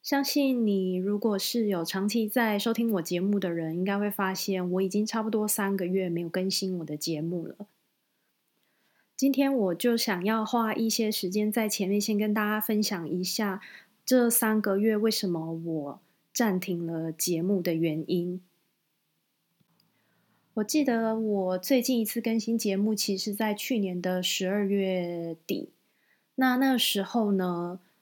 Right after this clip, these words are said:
呃，我人其实是回到台湾大概一个多月的时间。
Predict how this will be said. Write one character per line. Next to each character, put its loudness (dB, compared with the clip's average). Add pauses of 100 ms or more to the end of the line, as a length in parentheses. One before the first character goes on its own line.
(320)
呃， 0
我 -2
人 -2
其 -2
实 -2
是 0
回 0
到 -2
台 -2
湾 -2
大 -2
概 -2
一 0
个 0
多 0
月 0
的 -4
时 -8
间。 -6